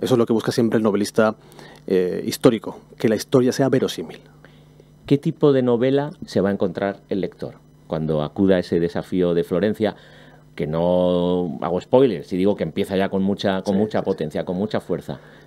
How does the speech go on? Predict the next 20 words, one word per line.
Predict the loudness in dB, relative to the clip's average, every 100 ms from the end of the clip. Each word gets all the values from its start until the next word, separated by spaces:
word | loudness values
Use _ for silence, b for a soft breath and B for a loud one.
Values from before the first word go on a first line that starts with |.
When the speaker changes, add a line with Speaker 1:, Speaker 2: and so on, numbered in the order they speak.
| B
Speaker 1:
¿Qué | -2
tipo | 4 4
de |
novela? | 4 2
Speaker 2:
Eh. | 0
Speaker 1:
Esta | 4 4 4 -2
seguramente | 4 6 6 2 2
es |
la | 2
pregunta | 2 0 2 0
siempre | 0 2 2
más | 2 -2
difícil | 2 4 4
de | 2
responder | 0 0 2 2 0
para | 0
un | 0
Speaker 2:
Mm, |
Speaker 1:
autor. | -2 0 0 0 -14
Speaker 2:
sí. | B